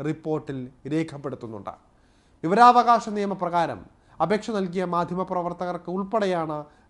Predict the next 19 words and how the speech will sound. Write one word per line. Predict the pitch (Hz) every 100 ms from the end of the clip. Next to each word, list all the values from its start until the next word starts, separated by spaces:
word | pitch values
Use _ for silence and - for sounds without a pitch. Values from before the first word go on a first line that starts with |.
| 160
റിപ്പോർട്ട് | 160 160 151 143 135 - _ _ 175
കൈമാറിയിരിക്കുന്നത്. | 175 165 160 139 120 110 104 101 - _ - _ -
മുന്നൂറ് | 170 226 285
പേജോളം | 262 254 240 233
വരുന്ന | 214 208 202
report-ിലെ | 190 208 202 202 196 196 _ -
എഴുപതോളം | 180 233 247 240 233 196 147 - _ -
പേജുകൾ | 202 202 202 190
മാറ്റി | 170 185 208 214
നിർത്തിയാണ് | 190 175 180 170 160 156 156 - -
ഇപ്പോൾ, | 165 175 170
ഇപ്പോൾ | 160 165 156
അന്തിമ | 160 175 170
റിപ്പോർട്ട് | 160 170 160 151
പുറത്തു | 131 - 170 165
വരുന്നത്. | 143 110 101 87 - _ _ _ _ 170
വ്യക്തികളുടെ | 190 240 226 220
സ്വകാര്യതയെ | 208 180 185 208 214 214 208
ബാധിക്കുന്നവയും | 175 180 185 196 208 196 196 233